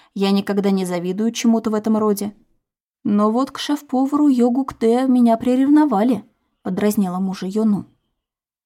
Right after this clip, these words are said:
Сунь-Дже удивился, что жена догадалась о его чувствах — и она, заметив его растерянный взгляд, улыбнулась.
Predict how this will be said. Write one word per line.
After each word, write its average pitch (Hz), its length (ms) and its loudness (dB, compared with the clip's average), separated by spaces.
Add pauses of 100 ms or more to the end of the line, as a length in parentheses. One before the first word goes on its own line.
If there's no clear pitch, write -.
(140)
Сунь-Дже 214 540 -2
удивился, 220 600 -2
что 208 240 -8
жена 208 300 0
догадалась 208 840 -2
о 160 40 -8
его 165 200 -8
чувствах — - 680 -16 (400)
и 254 80 -2
она, 254 440 2
заметив 220 480 2
его 196 220 -2
растерянный 165 540 -4
взгляд, 262 420 -6 (100)
улыбнулась. 202 800 -2